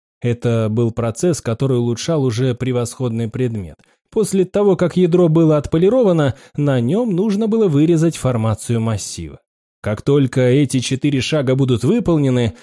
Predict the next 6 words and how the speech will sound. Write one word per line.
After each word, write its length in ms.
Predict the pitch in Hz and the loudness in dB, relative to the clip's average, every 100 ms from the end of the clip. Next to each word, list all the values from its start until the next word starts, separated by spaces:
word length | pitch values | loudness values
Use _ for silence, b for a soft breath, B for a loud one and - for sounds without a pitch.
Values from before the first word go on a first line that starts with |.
| B - | B -4
и 180 | 214 | -2
все 260 | 139 - 185 | -2 0 0
необходимые 640 | 147 139 - 151 147 131 131 | 2 -2 0 0 2 2 0
детали 360 | 139 139 117 | 0 0 0
будут 320 | 117 117 107 | 2 2 0
собраны, 560 | - 240 214 131 120 110 | 0 0 2 2 2 0